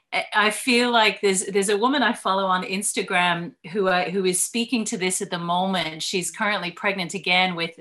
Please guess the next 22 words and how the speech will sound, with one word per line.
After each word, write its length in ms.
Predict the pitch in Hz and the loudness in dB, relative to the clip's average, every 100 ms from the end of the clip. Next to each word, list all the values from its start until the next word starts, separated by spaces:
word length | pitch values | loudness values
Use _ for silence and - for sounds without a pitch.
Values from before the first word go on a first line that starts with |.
| - | -2
um, 420 | 170 165 160 160 - - - - 190 - | -2 -2 -6 -12 -14 -14 -16 -14 -14 -8
mul-, 440 | 202 202 240 233 | -2 4 4 4
multiple, 840 | 220 262 - 262 214 196 175 165 - | 4 4 4 0 4 4 4 -2 -4
uh, 160 | - - 123 - | -4 -4 -10 -14
it's 300 | - 185 175 | -12 -8 -6
her 100 | 202 | -4
multiple 520 | 185 196 226 262 - - | 0 2 2 2 -4 -4
kid, 560 | - 208 185 165 160 - - - | 2 4 4 2 -2 -12 -18 -4
not 220 | 208 208 | 2 4
her 120 | 220 | 2
first 340 | 190 190 170 - | 0 0 0 0
kid, 300 | 233 208 190 - - | 0 0 -2 -10 -8
but 120 | 202 | -4
she 220 | - 233 208 | -2 0 -2
speaks 480 | - - 254 - | -4 -4 -4 -4
about 320 | 254 208 185 175 | -2 2 2 2
how 340 | - 190 180 | 2 2 2
when 300 | 190 208 226 | 0 -2 -2
we 240 | 226 190 - | -4 -6 -4
birth 280 | 185 185 - | -2 -2 0
our 280 | 170 165 - | 2 2 -2
child, 680 | - 208 180 170 147 - 170 | -4 0 2 2 0 -4 -10